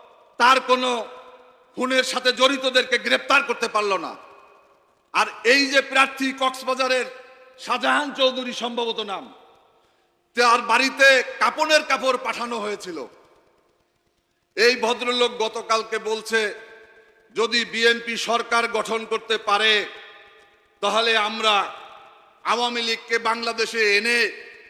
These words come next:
তারপরে আমরা মধ্যবর্তী নির্বাচন চাইব। জ্বালা, অনেক জ্বালা,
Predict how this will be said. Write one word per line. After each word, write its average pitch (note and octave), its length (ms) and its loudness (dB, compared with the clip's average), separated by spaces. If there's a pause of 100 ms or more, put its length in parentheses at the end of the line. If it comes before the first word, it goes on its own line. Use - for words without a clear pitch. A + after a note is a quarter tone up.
(340)
তারপরে A3+ 520 2
আমরা A3 320 2
মধ্যবর্তী G#3+ 680 -2
নির্বাচন G3 600 -6
চাইব। D3+ 380 -8 (1040)
জ্বালা, G#3+ 600 2 (600)
অনেক C4 520 4
জ্বালা, B3+ 720 2